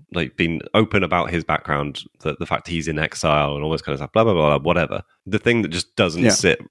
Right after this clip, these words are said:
Speaker 1: well with me is that Doc never cared or never tried to find it out or anything like that.
Speaker 2: Yes.
Speaker 1: It's just, yeah, that just doesn't
Speaker 2: Exactly,
Speaker 1: ring
Speaker 2: yeah.
Speaker 1: true. Especially
Speaker 2: I'm
Speaker 1: with
Speaker 2: gonna
Speaker 1: the
Speaker 2: have to
Speaker 1: whole
Speaker 2: look up
Speaker 1: Turlough was trying to kill the Doc at the start of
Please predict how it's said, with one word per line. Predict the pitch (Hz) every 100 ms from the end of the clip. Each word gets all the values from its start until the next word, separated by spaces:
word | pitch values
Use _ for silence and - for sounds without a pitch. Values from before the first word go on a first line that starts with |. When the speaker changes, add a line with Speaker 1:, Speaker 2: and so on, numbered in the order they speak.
| -
Speaker 1:
well | 87 87 80
with | 78
me | 80 73 -
is | 82 78 -
that | 87 76
Doc | 90 82 -
never | 82 76 71 -
cared | - 65 50 - _
or | 95 90 92 - - _ - - -
never | 101 95 87
tried | - - - 98 101 98 95 92
to | -
find | 85 90 76
it | -
out | 113 117 117 -
or | 78 76
anything | 101 92 98
like | 87 69
that. | 82
Speaker 2:
Yes. | 101 90
Speaker 1:
It's | 85
just, | 87 - _ _
yeah, | 90 80 - -
that | 92 90
just | 90 -
doesn't | 87 67 71 - -
Speaker 2:
Exactly, | 135 113 117 - 98
Speaker 1:
ring | 98
Speaker 2:
yeah. | 98
Speaker 1:
true. | - - _ 113
Especially | - 147 - 123
Speaker 2:
I'm |
Speaker 1:
with | 131
Speaker 2:
gonna |
Speaker 1:
the | 98
Speaker 2:
have |
to | 117
Speaker 1:
whole |
Speaker 2:
look | 113 110
up | 101 - - -
Speaker 1:
Turlough | - 101 95 90
was | 90 101
trying | 107 90
to | 90
kill | - 107 87 78
the | 85
Doc | 95 - 123
at | -
the | 135
start | - 180 110 -
of | -